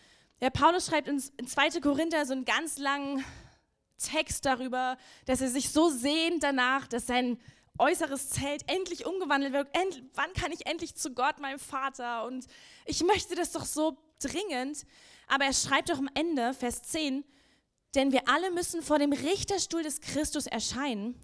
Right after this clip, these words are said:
und dann wird jeder den Lohn für das bekommen, was er in diesem Leben getan hat. Mag es nun gut oder schlecht gewesen sein.“ Wir sind Bürger des Himmels, ja,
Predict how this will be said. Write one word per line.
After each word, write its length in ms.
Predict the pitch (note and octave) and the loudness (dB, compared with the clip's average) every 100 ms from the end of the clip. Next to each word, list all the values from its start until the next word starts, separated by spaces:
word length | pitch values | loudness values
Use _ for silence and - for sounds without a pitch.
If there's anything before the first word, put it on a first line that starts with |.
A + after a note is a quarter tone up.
| - | -4
und 200 | A#3+ A#3 | -2 2
dann 220 | A#3+ E4 | 2 2
wird 160 | C4+ G3 | -2 0
jeder 320 | A#3+ D#4+ F#4 | 0 2 2
den 220 | D4 B3+ | 4 4
Lohn 240 | B3+ D4+ F#4 | 6 4 0
für 140 | C#4 | -2
das 200 | B3 C4 | -2 -2
bekommen, 460 | D4 - C4 B3+ D4 - - - | -6 -4 -2 -2 -4 -14 -8 -2
was 200 | C4 - | -2 -2
er 220 | G#3 A3+ | -4 -2
in 100 | B3+ | -2
diesem 260 | A#3+ C4 C4 | -4 -4 -2
Leben 220 | A#3 C4 | -2 -2
getan 420 | C#4 - D#4+ G4+ | -4 -4 -4 -2
hat. 240 | B3 E3 - | -2 -4 -6
Mag 220 | G#3+ G#3+ | -4 -4
es 140 | B3 - | -4 -4
nun 140 | B3 | -4
gut 160 | A3 G3+ | -6 -6
oder 160 | A3 | -4
schlecht 280 | A#3 D#4 - | -2 -4 -6
gewesen 360 | E4 D4+ D4+ C4 | -6 -4 -4 -4
sein.“ 260 | G3+ F3 - _ _ _ _ _ _ _ _ _ _ _ _ - | -6 -8 -14 _ _ _ _ _ _ _ _ _ _ _ _ -4
Wir 120 | G#3+ | -4
sind 260 | B3+ A4+ F#4+ | -2 -2 2
Bürger 280 | C4 A3 | 4 4
des 200 | G3 F#3 | 0 -2
Himmels, 340 | G3 F#3 F3+ - | -4 -6 -6 -6
ja, 380 | A3+ G#3+ G3 | -6 -6 -10